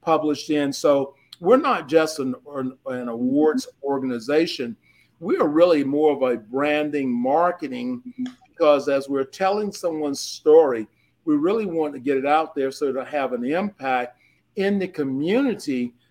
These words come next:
that people grow from being a part of our book. And this is important. How do I tell my story? How do I share my story? Well, you know, th-, we've created the systems that makes that easy for people to do.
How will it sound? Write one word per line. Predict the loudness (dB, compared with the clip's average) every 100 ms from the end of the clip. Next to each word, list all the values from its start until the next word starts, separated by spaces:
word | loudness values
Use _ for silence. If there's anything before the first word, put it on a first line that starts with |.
| -4
that | -2 -2
people | -6 -6 -6
grow | -6 2 4 4 2 0 _ _ -8
from | -6 -4
being | 0 0 2 -2
a |
part | -4 -2 2 2
of | 2
our | -2 -2 -6
book. | 0 4 4 0 _ _ _ -10
And | -8
this | -8 -8
is | -8
important. | -6 -6 -2 0 0 -4
How | -6
do | -4 -2
I | -4
tell | -4 -2 0
my | -2 -8
story? | -8 -4 -2 -4 -8 _ _
How | -8 -4
do | -2
I | -4
share | -6 -4 0 0 0
my | -6
story? | -10 -8 -4 -4 -6 -18 _ _ _ -2
Well, | 2 2
you | 0
know, | -2 -4
th-, | -6 -16
we've | -4 -4 -4
created | -2 0 0 0 -6
the | -8
systems | -2 0 0 -2 -4 -4 -10 _ _
that | -4 -4 -2
makes | -2 -2 -2
that | -4 -4
easy | -8 -8 -6 -8
for | -6 -10
people | -6 -8 -8 -14
to | -10
do. | -4 -2 -2